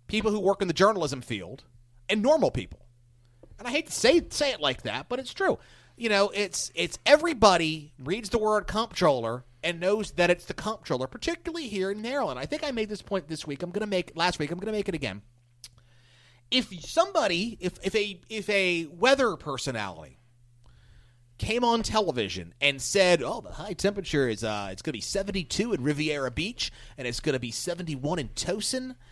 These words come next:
and then it's gonna be, uh, it's gonna be sixty-eight down in Bowie and sixty-seven over in Hagerstown,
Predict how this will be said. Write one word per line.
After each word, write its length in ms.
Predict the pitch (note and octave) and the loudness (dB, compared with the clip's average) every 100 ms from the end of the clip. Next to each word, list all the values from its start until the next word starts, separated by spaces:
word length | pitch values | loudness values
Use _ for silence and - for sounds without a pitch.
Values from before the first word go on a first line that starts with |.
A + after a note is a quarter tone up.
| - - - | -20 -20 -6
and 260 | C3 C3+ | -4 -2
then 180 | D#3 E3+ | -2 0
it's 240 | D3+ B2+ - | 0 -2 -4
gonna 240 | E3 D3+ | -2 -2
be, 400 | B2+ C#3+ C#3 C3 | -4 -4 -2 0
uh, 380 | B2 A#2+ A#2 A2+ - - - C#3+ | 0 -2 -4 -6 -10 -20 -8 -4
it's 200 | C#3 - | -4 -2
gonna 280 | E3+ D3+ | -2 -2
be 180 | C3 C3+ | -2 -4
sixty-eight 640 | A#2+ C4 C4+ A#3+ G#3 B3+ F3+ | 0 0 0 -2 4 4 6
down 220 | F#3 F3 | 4 4
in 120 | D3+ | 0
Bowie 440 | C3+ G3 A#3 F3 G3 | 2 4 6 4 0
and 100 | F3 | 0
sixty-seven 680 | G#3 G3+ F3 - G#3+ G3+ D#3+ | 2 2 -2 2 4 4 4
over 320 | E3+ E3 D3 | 4 4 2
in 60 | |
Hagerstown, 920 | C3+ F3+ G3 D3 - C3 A2 G#2 C3+ | 0 -2 -2 -4 -4 -2 -2 -2 -6